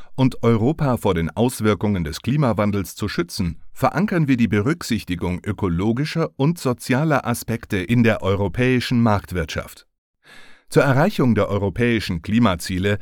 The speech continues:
halten wir eine feste Obergrenze für C O zwei Emissionen ein.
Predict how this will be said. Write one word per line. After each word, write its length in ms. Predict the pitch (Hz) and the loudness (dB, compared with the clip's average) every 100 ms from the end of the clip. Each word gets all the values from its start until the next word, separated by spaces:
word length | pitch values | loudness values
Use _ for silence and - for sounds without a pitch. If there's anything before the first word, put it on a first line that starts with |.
| - - | -6 -12
halten 380 | - 120 - 170 | -2 -2 2 2
wir 120 | 147 | 2
eine 200 | - 120 | 2 2
feste 440 | 110 175 170 151 - | 2 -2 -2 -4 -2
Obergrenze 720 | 143 117 104 104 101 - 98 | 0 2 0 0 0 0 -2
für 220 | - 87 | -2 -4
C 200 | - 107 | 0 -2
O 120 | 82 | -2
zwei 340 | 101 - 101 101 | -6 0 0 0
Emissionen 640 | 90 87 - 95 95 90 | -2 -4 -2 -2 -2 -4
ein. 320 | - 95 80 | -6 -4 -4